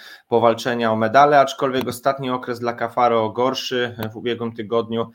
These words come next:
dwie porażki, najpierw taka minimalna, sześć do pięciu z Cybermachiną, no ale drugi mecz rozegrany właśnie ze Stomatologią Stópka, a więc liderem i największym kandydatem do tego, żeby sięgnąć po tytuł mistrzowski,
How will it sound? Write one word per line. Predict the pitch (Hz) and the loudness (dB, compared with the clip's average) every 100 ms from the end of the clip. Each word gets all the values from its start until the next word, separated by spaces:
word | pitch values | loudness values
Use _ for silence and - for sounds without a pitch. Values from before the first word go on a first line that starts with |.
| _ _ - | _ _ -14
dwie | 104 101 120 | -12 -4 -4
porażki, | 117 113 127 139 - 135 | 0 2 4 2 -2 -6
najpierw | 120 120 117 - 120 117 | -6 -6 -10 -8 -6 0
taka | 113 113 113 117 117 | 2 2 -2 0 0
minimalna, | 113 120 117 131 165 120 107 | 0 -4 -2 2 4 2 -4
sześć | - 113 | -8 -10
do | 117 | -8
pięciu | 117 117 117 | -8 -10 -12
z | 110 | -16
Cybermachiną, | - 107 113 120 120 147 127 135 _ _ _ - | -12 -8 -6 -8 -8 -8 -8 -10 _ _ _ -2
no | 147 | 2
ale | 151 | 2
drugi | 135 139 135 | 0 -4 -6
mecz | 131 131 131 - | 0 0 0 -4
rozegrany | 127 120 123 110 123 123 | -4 -4 -6 -4 -4 -2
właśnie | 113 117 123 | -4 -6 -8
ze | 110 | -18
Stomatologią | 107 113 113 117 117 117 117 | -12 -6 -6 -4 -4 -4 -6
Stópka, | 110 - 127 - 120 | -10 -12 -12 -6 -2
a | 110 101 | -2 -4
więc | 104 101 - - | -8 -10 -14 -14
liderem | 110 110 123 120 117 | -10 -4 -4 -2 -4
i | 110 110 | -4 -6
największym | 110 110 117 - 104 | -6 -6 -8 -10 -10
kandydatem | 113 107 107 107 110 104 | -8 -8 -6 -6 -6 -10
do | 101 | -12
tego, | 104 107 | -12 -12
żeby | 104 98 | -12 -14
sięgnąć | 101 110 101 104 - - 101 - | -12 -12 -12 -16 -18 -16 -16 -16
po | 107 | -16
tytuł | - 107 | -10 -8
mistrzowski, | 107 - 139 139 - 127 | -10 -6 -4 -4 -6 -12